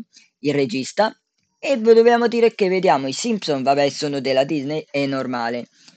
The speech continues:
Poi abbiamo visto, eh, Sonic, abbiamo visto, eh, molti, ma molti altri,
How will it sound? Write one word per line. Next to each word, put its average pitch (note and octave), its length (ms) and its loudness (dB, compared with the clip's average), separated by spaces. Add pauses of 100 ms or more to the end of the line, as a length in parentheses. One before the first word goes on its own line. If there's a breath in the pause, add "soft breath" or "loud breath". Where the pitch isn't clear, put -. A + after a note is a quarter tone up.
(440 soft breath)
Poi A3+ 220 6
abbiamo A3+ 320 2
visto, G3 600 -2 (120)
eh, D3+ 420 2
Sonic, C#3+ 800 -2 (460)
abbiamo G3+ 400 2
visto, G3 640 -4
eh, D#3+ 400 4
molti, A3+ 480 -2
ma F3+ 140 -2
molti F#3 400 -4
altri, F3+ 560 -4